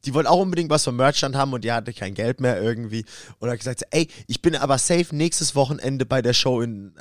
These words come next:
Hamburg“, was weiß ich wo. Ähm, „bin ich da“ und sowas. „Ist es, ist es okay, wenn ich dir dann das Geld da mitbringe?“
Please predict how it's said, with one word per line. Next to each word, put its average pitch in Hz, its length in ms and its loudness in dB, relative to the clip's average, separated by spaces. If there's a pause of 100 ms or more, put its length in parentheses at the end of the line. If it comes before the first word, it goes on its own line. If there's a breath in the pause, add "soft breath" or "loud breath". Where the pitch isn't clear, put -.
(100)
Hamburg“, 110 560 -6
was 110 200 -8
weiß 92 140 -8
ich 95 220 -10
wo. 78 100 -6 (400 loud breath)
Ähm, 120 320 4 (480)
„bin 156 160 2
ich 139 160 0
da“ 113 260 4
und 104 240 -4
sowas. 92 340 -4 (260 loud breath)
„Ist - 180 -2
es, - 220 0 (260)
ist 170 200 -2
es 147 140 -2
okay, 160 300 0
wenn 143 140 2
ich 131 100 -2
dir 131 140 -4
dann 127 160 -4
das 113 160 -4
Geld 113 240 0
da 87 100 -4
mitbringe?“ 76 460 -14